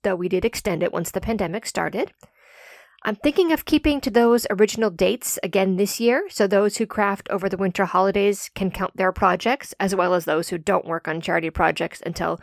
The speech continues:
after the holiday crunch season has ended. Uh, I do think we should keep going through April first because I fear it's going to be a rather long, hard winter, at least here in the Northern Hemisphere, and, uh, helping others may be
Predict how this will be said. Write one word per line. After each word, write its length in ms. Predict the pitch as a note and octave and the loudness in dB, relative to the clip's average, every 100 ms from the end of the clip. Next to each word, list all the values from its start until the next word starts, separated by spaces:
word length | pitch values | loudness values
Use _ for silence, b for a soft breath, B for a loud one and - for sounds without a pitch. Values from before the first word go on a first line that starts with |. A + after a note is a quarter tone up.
| B B B B | B B B B
after 280 | F3+ - F#3+ | -2 0 -2
the 100 | E3 | 0
holiday 400 | F3+ F3+ F3 E3 | 2 2 2 -2
crunch 320 | - F#3 D#3+ | -2 -4 0
season 380 | G3 F3+ E3 D#3 | 0 0 0 -6
has 180 | - E3+ | -6 -4
ended. 340 | - D#3+ D#3 - _ B B B B B - | -4 -4 -4 -6 _ B B B B B -4
Uh, 180 | F#3 F3+ | -2 2
I 80 | G3 | 2
do 160 | A#3 | 2
think 200 | A#3 B3+ | 0 0
we 120 | A#3+ A#3 | 0 0
should 160 | A#3 | 0
keep 180 | - A#3+ | -2 0
going 320 | A#3 A3+ G#3+ | 2 4 0
through 300 | - A#3 A3+ G#3 | 0 2 4 2
April 300 | G3+ G#3+ G#3 | 0 0 2
first 360 | G#3 A#3 - | 2 2 0
because 280 | F#3+ G3 F#3 | -2 0 2
I 100 | F3 | 0
fear 200 | F3 F#3+ | 0 0
it's 160 | F#3+ - | 0 -2
going 160 | F#3+ | -4
to 60 | E3 | 2
be 180 | F#3+ F#3 | 2 4
a 100 | F3+ | 2
rather 240 | F#3 F#3 | 2 2
long, 340 | F#3 F#3+ G3+ - B B | 2 0 -2 -6 B B
hard 420 | - G#3+ A#3 - - | 0 4 4 4 -4
winter, 320 | B3 C#4 D#4 | 2 4 4
at 80 | - | 2
least 220 | A#3+ A3+ | 0 0
here 120 | - | -2
in 80 | A#3+ | 0
the 60 | A#3 | 2
Northern 320 | A3+ A#3 B3 | 2 2 2
Hemisphere, 560 | C4 C4 - C4+ D4 - | 2 0 2 2 2 -2
and, 240 | G3+ G3+ | -2 0
uh, 120 | G3 G3 | -2 0
helping 360 | A#3 A3+ A3 | 0 2 2
others 360 | G3+ G3+ G#3 G3 | 2 4 4 4
may 180 | G3 G3+ | 2 2
be 300 | F#3+ F#3 | 2 0